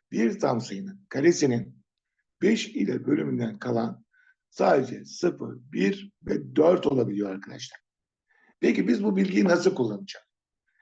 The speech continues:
Şimdi arkadaşlar size vermiş olduğum faktöriyel kısmına bir dikkat edelim. Beş faktöriyel ve beş faktöriyelden sonrası nedir arkadaşlar?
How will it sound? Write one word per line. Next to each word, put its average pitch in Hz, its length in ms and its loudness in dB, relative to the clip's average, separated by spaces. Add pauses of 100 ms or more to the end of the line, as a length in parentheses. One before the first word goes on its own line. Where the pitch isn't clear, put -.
(260)
Şimdi 240 240 0
arkadaşlar 180 520 4
size 196 260 4
vermiş 185 400 4
olduğum 131 360 -2
faktöriyel 165 600 2
kısmına 175 360 -6
bir 175 80 0
dikkat 151 280 0
edelim. 113 240 -2 (1160)
Beş 214 360 4
faktöriyel 185 640 4
ve 156 140 2
beş 202 240 4
faktöriyelden 175 800 4
sonrası 170 800 0 (640)
nedir 196 240 4
arkadaşlar? 143 760 2